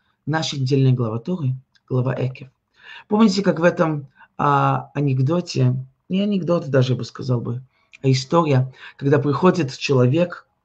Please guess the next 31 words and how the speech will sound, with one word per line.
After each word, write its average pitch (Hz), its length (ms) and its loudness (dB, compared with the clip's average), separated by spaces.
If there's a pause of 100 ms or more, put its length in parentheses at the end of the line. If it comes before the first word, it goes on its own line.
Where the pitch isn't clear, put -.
(160)
в 135 80 -4
депрессии 131 640 -2
глубокой 135 640 -6 (880)
к - 80 -14
психологу, 240 680 4
говорит 208 200 0
ему: 233 160 4
"Доктор, 226 640 2
спасите, 220 800 -2
помогите, 185 640 -4
мне 165 160 -6
так - 320 -10
плохо". - 380 -10 (920)
Доктор 208 260 2
на 165 60 0
него 143 160 -2
смотрит, 180 320 -4
говорит: 139 160 -2
"Вы 135 60 2
знаете, 175 360 -2
вам 131 180 0
просто 208 240 -4
надо 143 400 -4 (380)
немножко 151 480 -2
отдохнуть, 165 640 0 (280)
развлечься. 139 720 0 (880)
Вот 208 120 4
тут 277 160 6
есть 233 300 0
цирк 262 300 4
потрясающий, 196 880 2